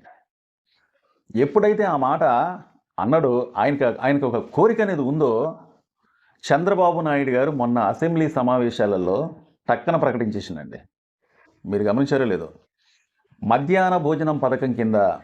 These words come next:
మధ్యాహ్న భోజనం పథకం కింద డొక్కా సీతమ్మ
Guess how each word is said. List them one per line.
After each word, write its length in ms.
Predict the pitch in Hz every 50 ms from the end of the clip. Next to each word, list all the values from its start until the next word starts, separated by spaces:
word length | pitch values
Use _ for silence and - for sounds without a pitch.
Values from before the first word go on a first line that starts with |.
| - _ _ _ _ - -
మధ్యాహ్న 480 | 101 107 117 123 156 170 175 170 170
భోజనం 360 | 160 151 156 151 151 147 147
పథకం 400 | 139 - 175 117 120 120 135 123
కింద 220 | 117 - 110 104 95 92 104 131 202 240 - - - _ _ _ _ _ _ _ _ _ _ _ - - 104
డొక్కా 420 | 123 143 143 - - 190 196 202
సీతమ్మ 640 | 190 - 185 165 143 - 160 151 143 135 127 107 92